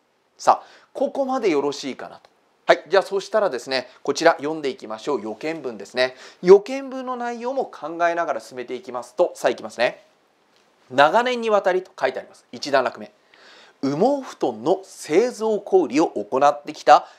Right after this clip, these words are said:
B社は、近年拡大を続ける全国チェーンのインテリア専門店に羽毛布団の顧客を奪われてしまったため、さあ、これは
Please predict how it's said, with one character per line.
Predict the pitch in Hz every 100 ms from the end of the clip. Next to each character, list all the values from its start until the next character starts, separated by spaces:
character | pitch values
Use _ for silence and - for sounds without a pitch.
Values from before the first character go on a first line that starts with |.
| _ 127
B | 254 247
社 | - 120
は、 | 107 - - _ _ _ _ _ _ _ _ -
近 | - 190
年 | 151 98 _ _ -
拡 | - 160 202
大 | 240 233
を | 226
続 | 220 196
け | 196 220
る | 196 - _
全 | - 160 262
国 | 262 277 262 262
チ | 277
ェ | 262 220
ー |
ン | 180
の | 226 - -
イ | 113
ン | 160
テ | 180 180
リ | 185
ア | 196
専 | - - 135 165
門 | 165 160 135
店 | 120 117
に | 160 180 - - _ _ _ _ -
羽 | 151 170
毛 | 226 254 247
布 | -
団 | - 170 135
の | 113
顧 | - 135
客 | 170 226 226 - 202
を | 233 -
奪 | 120 131 156
わ | 202
れ | 185
て | 120 104
し | -
ま | 123 160
っ | -
た | 143
た | - 120
め、 | 113 -
さ | - - 117 -
あ、 |
こ | -
れ | 139
は | 151 151